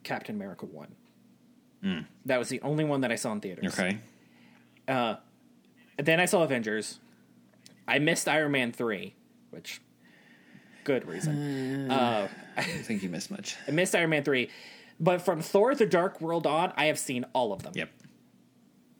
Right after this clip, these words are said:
Speaker 1: In theaters. From Thor: The Dark World on, I've seen all of them. And so after Avengers, there's Iron Man Three, Thor: The Dark World, and then Captain America: Winter Soldier. So I was kinda going in looking for that Avengers high. I, I, and I know it's unfair,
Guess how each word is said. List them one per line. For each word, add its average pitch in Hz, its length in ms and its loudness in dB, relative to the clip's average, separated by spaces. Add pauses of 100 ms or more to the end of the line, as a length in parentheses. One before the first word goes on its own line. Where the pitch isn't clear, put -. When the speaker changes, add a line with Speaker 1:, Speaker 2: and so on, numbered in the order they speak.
(200)
Speaker 1:
In 143 140 -2
theaters. - 420 -4 (200)
From 135 120 -4
Thor: 160 220 4
The 165 80 4
Dark 151 180 2
World 139 140 2
on, 131 120 0
I've 127 120 -2
seen 135 100 -2
all 113 200 -2
of 104 40 -4
them. 104 180 -8
And 135 140 -4
so 151 140 2
after 170 260 2
Avengers, 156 360 2
there's 120 160 -2
Iron 160 200 4
Man 175 140 2
Three, 139 240 2
Thor: 139 200 2
The 139 100 0
Dark 123 260 0
World, 117 280 -2
and 135 140 -4
then 135 140 0
Captain 123 320 -2
America: 107 280 -4
Winter 101 220 -10
Soldier. - 400 -16 (840)
So - 180 2
I 190 80 6
was 196 120 4
kinda 254 240 4
going 196 320 4
in 175 160 0
looking 160 360 0
for 160 180 0
that 147 160 4
Avengers 139 460 -2
high. 156 440 0 (800)
I, 170 160 0
I, 180 160 2
and 185 140 6
I 180 80 6
know 170 200 6
it's 180 100 0
unfair, 147 760 0